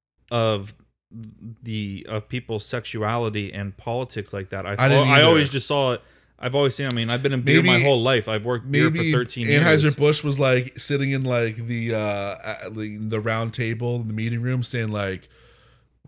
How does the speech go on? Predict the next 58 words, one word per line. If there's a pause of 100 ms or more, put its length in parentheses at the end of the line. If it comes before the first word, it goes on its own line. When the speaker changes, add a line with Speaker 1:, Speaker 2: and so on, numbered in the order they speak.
(220)
Speaker 2:
"Do
you
think
people
associate
beer
with
just (360)
hardcore
men
and,
like,
we're
pushing
the
trans
people
in
the
corner?"
<laughs>
Or
something
like,
Speaker 1:
I
Speaker 2:
'cause, (120)
Speaker 1:
think
Speaker 2:
like,
you
know,
like,
what,
'cause
what
is
the
thinking
behind
that?
Speaker 1:
I
think
they,
maybe
they
just
wanna (260)
go
in
that
Speaker 2:
I
think
they
just
want
Speaker 1:
direction.
Speaker 2:
money.
I
think